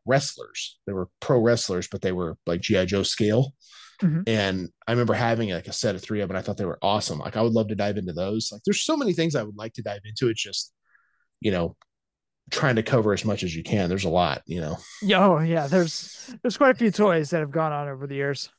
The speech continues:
Speaker 1: And, like, hon-, honestly, too, like, I think even now, like, covering some of the stuff that's come out in the last couple of years is fun, you know? So
Speaker 2: Yep.
Speaker 1: there's, there's a lot to dive into. I mean, there's,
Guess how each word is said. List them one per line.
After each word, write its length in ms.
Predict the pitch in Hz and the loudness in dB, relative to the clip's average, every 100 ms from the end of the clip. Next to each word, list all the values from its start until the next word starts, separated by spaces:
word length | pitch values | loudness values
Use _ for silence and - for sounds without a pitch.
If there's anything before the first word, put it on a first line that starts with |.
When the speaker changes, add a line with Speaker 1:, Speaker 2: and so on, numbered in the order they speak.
| _ _ | _ _
Speaker 1:
And, 120 | 202 | 6
like, 160 | 202 170 | 6 6
hon-, 200 | 156 185 | 4 4
honestly, 320 | 160 202 202 127 | 4 4 6 4
too, 300 | - 185 123 | 8 8 8
like, 200 | 117 113 | 6 4
I 80 | 110 | 0
think 280 | - 123 113 | -2 -6 -4
even 340 | 123 120 107 | -6 -4 -4
now, 340 | 95 120 127 90 | -4 -4 -2 -4
like, 240 | 104 101 | -6 -8
covering 420 | - 123 110 113 110 | -8 -8 -6 -10 -6
some 240 | - 110 | -6 -6
of 60 | 107 | -6
the 60 | |
stuff 260 | 104 - 107 | -4 0 0
that's 160 | 104 - | -2 -6
come 160 | - | -4
out 120 | 107 101 | -2 -4
in 60 | |
the 80 | 101 | -6
last 340 | 98 98 101 - | -4 -2 -2 0
couple 220 | - 101 | 0 -2
of 80 | 98 | 0
years 240 | 123 131 | 4 4
is 160 | 87 - | 0 -6
fun, 200 | 78 62 | -6 -12
you 140 | - 90 | -12 -10
know? 160 | 82 | -8
So 320 | 104 104 85 - _ - - | -2 2 0 -2 _ -18 -4
Speaker 2:
Yep. 220 | 160 143 | 0 4
Speaker 1:
there's, 120 | 143 | 6
there's 180 | 139 240 | 6 6
a 60 | 294 | 6
lot 280 | 185 170 170 | 6 4 0
to 80 | |
dive 240 | 143 110 104 | -2 -2 -4
into. 400 | 110 101 90 85 | -8 -8 -6 -4
I 60 | |
mean, 280 | 104 104 98 | -2 -4 -2
there's, 320 | 98 120 - | 2 2 2